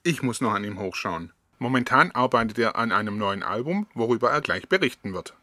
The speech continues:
Während seiner künstlerischen Entwicklung hat er viel experimentiert und ist mit seinem letzten Album Auf dich und mich, das zweitausendsechs erschienen ist, dort angekommen, wo er hin wollte, nämlich bei sich selbst. Die meisten seiner Texte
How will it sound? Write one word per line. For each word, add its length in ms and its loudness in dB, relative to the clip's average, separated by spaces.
Während 300 4
seiner 260 4
künstlerischen 600 0
Entwicklung 680 0
hat 180 4
er 80 6
viel 240 -2
experimentiert 920 0
und 220 0
ist 160 -4
mit 120 -2
seinem 300 4
letzten 320 2
Album 540 2
Auf 260 -2
dich 400 -4
und 240 -4
mich, 400 0
das 180 -6
zweitausendsechs 720 -4
erschienen 460 0
ist, 340 -6
dort 260 4
angekommen, 680 0
wo 180 2
er 140 4
hin 180 0
wollte, 360 -2
nämlich 340 0
bei 160 2
sich 200 -4
selbst. 520 -2
Die 80 -6
meisten 420 0
seiner 320 4
Texte 480 -2